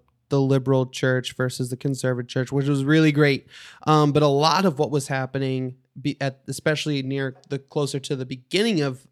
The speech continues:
the nineteen hundreds, but the beginning of the twentieth century,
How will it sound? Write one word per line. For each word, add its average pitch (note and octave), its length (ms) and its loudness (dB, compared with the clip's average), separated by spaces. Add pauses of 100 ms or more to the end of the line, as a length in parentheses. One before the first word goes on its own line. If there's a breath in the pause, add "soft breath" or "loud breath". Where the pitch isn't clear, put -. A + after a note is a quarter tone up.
the C3 180 -4
nineteen B2 440 -6
hundreds, A#2+ 320 -10
but A#2 200 -14
the C3 60 -6
beginning D#3 400 -2
of C3 100 -6
the B2+ 60 -8
twentieth B2 360 -8
century, A#2+ 500 -6